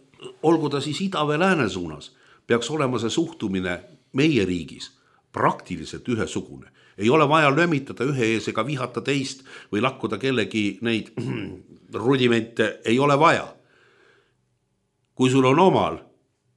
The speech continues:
mõistust, kui sul on omal jõudu ja kui sul on omal tahtmist, siis ole oma rahvaga ja ela siin riigis ja tunne ennast vabana.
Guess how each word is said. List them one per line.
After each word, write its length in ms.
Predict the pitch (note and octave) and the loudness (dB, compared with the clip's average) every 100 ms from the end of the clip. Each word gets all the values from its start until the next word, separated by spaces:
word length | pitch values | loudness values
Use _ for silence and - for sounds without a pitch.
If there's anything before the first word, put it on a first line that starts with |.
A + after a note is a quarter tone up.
| _ B2 | _ 2
mõistust, 480 | D3 D3 - F#2 - | 2 2 -4 -8 -8
kui 120 | G#2 | -6
sul 160 | G2+ G#2 | -4 0
on 100 | A#2 | 2
omal 320 | B2 F#2+ F2 E2+ | 2 2 -2 -4
jõudu 400 | A#2 D#3+ A#2 F#2 | -2 0 0 0
ja 80 | F2 | -4
kui 80 | E2 | -4
sul 160 | G#2+ | -4
on 140 | A2+ C3+ | -2 0
omal 160 | A2 F#2+ | -2 0
tahtmist, 640 | E3 - - - - _ _ _ _ _ _ _ | -2 -2 -14 -18 -18 _ _ _ _ _ _ _
siis 480 | - A2 G2+ - - _ | -6 -4 -2 -6 -14 _
ole 180 | G3 F#3+ | 2 2
oma 120 | A2 G2+ | 2 0
rahvaga 380 | - D#2+ - - _ _ _ - | -4 -10 -12 -18 _ _ _ -2
ja 80 | G3+ | 0
ela 160 | A3+ B2 | 0 -4
siin 180 | - | -8
riigis 360 | F#2 F#2+ C#2 - _ _ | -6 -6 -8 -18 _ _
ja 60 | - | -6
tunne 200 | E3 E3 D#3+ | -4 -2 -2
ennast 180 | D3+ | -4
vabana. 320 | G#3 G3 D#2+ | -6 -8 -12